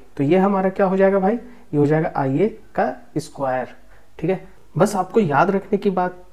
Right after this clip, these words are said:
ये है कि जो हमारा जो टॉर्क होता है वो डायरेक्टली प्रोपोर्शनल होता है फ्लक्स और आर्मेचर करंट के साथ up to किस level तक? Saturation point तक। इसलिए हमारे पास जो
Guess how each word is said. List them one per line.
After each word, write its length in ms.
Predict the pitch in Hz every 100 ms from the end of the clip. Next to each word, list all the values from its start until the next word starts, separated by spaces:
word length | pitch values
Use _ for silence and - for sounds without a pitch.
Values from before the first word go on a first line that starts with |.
| -
ये 200 | 139 143
है 200 | 190 170 202
कि 160 | 190
जो 140 | 160 170
हमारा 320 | 165 175 185
जो 100 | 190 190
टॉर्क 240 | 156 190 208
होता 260 | - 190
है 60 | 202
वो 100 | 196
डायरेक्टली 460 | 160 151 156 220
प्रोपोर्शनल 520 | 214 190 180 180 180 185
होता 220 | 175 180
है 60 | 175
फ्लक्स 440 | - 156 156 - - - -
और 240 | - 170 240 - - -
आर्मेचर 400 | 143 143 147 196
करंट 400 | 175 165 165 165 -
के 160 | 147 147
साथ 400 | - 156 180 - - - 147
up 200 | - -
to 80 | 220 - - -
किस 180 | 196 -
level 240 | 196 208
तक? 180 | 208 240 240 -
Saturation 680 | - 135 151 143 143 202 233 - - - - -
point 240 | 131 131 127
तक। 240 | 127 123 - - -
इसलिए 280 | 165 226 220
हमारे 320 | 165 170 180
पास 220 | 170 175
जो 140 | 170